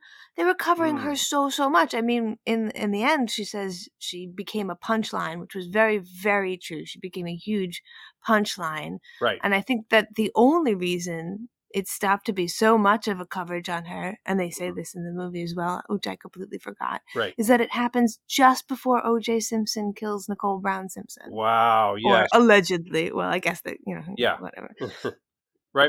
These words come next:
Speaker 2: right.
Speaker 1: No, no, no, no, no,
Speaker 2: Yeah,
Speaker 1: no.
Speaker 2: before that became the biggest story on the planet for about six months.
Speaker 1: Yes, because these both happened at the birth of the twenty-four hour news cycle.
Speaker 2: Mm.
Speaker 1: Prior to these, we didn't have that.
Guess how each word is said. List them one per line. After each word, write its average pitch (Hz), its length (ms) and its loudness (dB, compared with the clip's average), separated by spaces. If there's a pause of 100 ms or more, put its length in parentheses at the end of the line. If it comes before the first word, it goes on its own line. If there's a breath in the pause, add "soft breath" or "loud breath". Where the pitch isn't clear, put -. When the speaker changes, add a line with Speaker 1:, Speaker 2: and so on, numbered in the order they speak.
Speaker 2:
right. 151 160 4
Speaker 1:
No, 254 140 12
no, 247 140 10
no, 226 220 8
no, 175 100 0
no, 180 120 -4
Speaker 2:
Yeah, 123 120 4
Speaker 1:
no. 110 60 0
Speaker 2:
before 139 300 2
that 127 200 4
became 113 320 -4
the 107 80 -4
biggest 104 340 -4
story 101 300 -2
on 92 40 -6
the 92 60 -8
planet 104 500 -2
for 101 280 -6
about 98 320 -6
six - 280 -12
months. 92 300 -10 (760)
Speaker 1:
Yes, 277 280 -2
because 277 320 4
these 285 160 2
both 302 280 2
happened 262 360 0
at 240 160 -2
the 247 80 0
birth 226 480 0
of 247 80 -8
the 247 100 -2
twenty-four 247 560 -4
hour 214 280 0
news 226 360 0
cycle. 175 360 -4
Speaker 2:
Mm. 240 240 -2
Speaker 1:
Prior 254 340 2
to 240 140 -2
these, 202 260 -2
we 208 140 -4
didn't 214 260 -2
have 240 460 0
that. - 380 -10